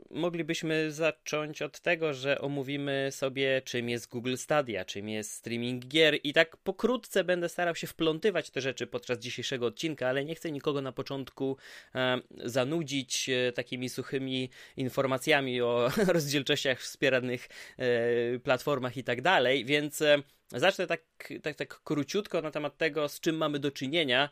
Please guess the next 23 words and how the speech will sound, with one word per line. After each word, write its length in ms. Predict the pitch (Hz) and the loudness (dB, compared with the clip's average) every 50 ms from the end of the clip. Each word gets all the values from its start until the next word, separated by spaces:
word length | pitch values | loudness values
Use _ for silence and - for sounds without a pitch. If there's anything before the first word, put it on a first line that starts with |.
| - _ - | -4 _ -4
bo 120 | 131 135 | -2 -2
myślę, 240 | 135 139 - 135 131 | -2 -2 -4 -4 -4
że, 220 | 120 127 127 123 123 | -2 -2 -4 -4 -4
że 160 | 117 127 123 | -4 -6 -2
to 160 | - 131 131 | -2 -2 0
warto 300 | 123 135 131 - - 127 | 0 0 -2 -2 -6 -6
powiedzieć, 480 | - 127 123 117 135 139 123 123 117 110 | -2 -2 0 2 0 0 0 -2 -6 -2
bo 340 | 107 123 117 113 117 117 | -2 0 0 2 0 0
nie 160 | 120 120 123 120 | 0 -2 -4 -4
wszyscy, 300 | - - - - - 120 | -4 -6 -6 -6 -10 -10
którzy 220 | - 131 113 120 | -8 -8 -6 -6
nas 120 | 117 113 | -8 -8
słuchają, 400 | - - 120 - 127 117 117 120 | -8 -8 -6 -4 -2 -2 -2 -4
są 220 | 110 - 120 117 117 | -4 -4 -4 -4 -2
na 120 | 117 117 | -2 -2
bieżąco 500 | 110 113 120 107 120 120 135 127 - 113 | -2 -2 -2 -2 -2 -4 -4 -4 -6 -6
ze 140 | 104 - 117 | -4 -6 -4
wszystkim, 460 | - - - 147 - - - 117 107 | -4 -4 -6 -6 -8 -8 -10 -12 -12
co 100 | - - | -12 -12
się 120 | 107 117 113 | -12 -6 -4
dzieje 200 | 113 110 110 110 | -2 -2 -2 -2
w 40 | |
technologii. 560 | - 120 - - 117 110 120 127 131 139 143 | -6 -10 -10 -8 -4 -2 -2 -2 0 -2 -4